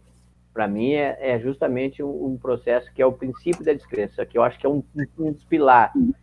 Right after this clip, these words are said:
Eu acho que é um pilar da conscienciologia. Pra mim, a, o princípio da descrença tinha que tá colocado lá no portal grande, lá, princípio da descrença. Não acredite em nada, tenha suas experiências. Porque a religião, ela te bitola, ela te tem dogmas.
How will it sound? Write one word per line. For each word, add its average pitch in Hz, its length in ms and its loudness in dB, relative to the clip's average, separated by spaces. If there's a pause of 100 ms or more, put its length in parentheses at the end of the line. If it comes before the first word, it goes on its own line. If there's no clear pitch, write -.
(120)
Eu 131 180 8
acho 147 120 0
que - 80 -2
é - 40 6
um 165 120 2
pilar 139 480 6
da 117 80 0
conscienciologia. 101 720 -4
Pra 123 180 2
mim, 170 280 4 (100)
a, 123 320 2 (140)
o 135 80 -4
princípio 151 320 4
da 170 140 6
descrença 151 440 -4
tinha 160 140 -6
que 147 100 -14
tá 156 180 6
colocado 147 500 2
lá 135 160 4
no 151 120 -2
portal 123 480 2
grande, 117 300 2
lá, 104 100 0
princípio 127 280 -4
da 165 60 0
descrença. 120 340 -6
Não 127 120 -2
acredite 139 480 -4
em 151 60 -8
nada, 139 280 0
tenha 143 200 -6
suas 135 220 -4
experiências. 127 500 -2 (1160)
Porque 170 540 2
a 143 80 6
religião, 170 500 4
ela 185 160 2
te 185 260 -4
bitola, 160 840 6
ela 131 200 8
te 160 280 2
tem 165 280 0
dogmas. 127 600 6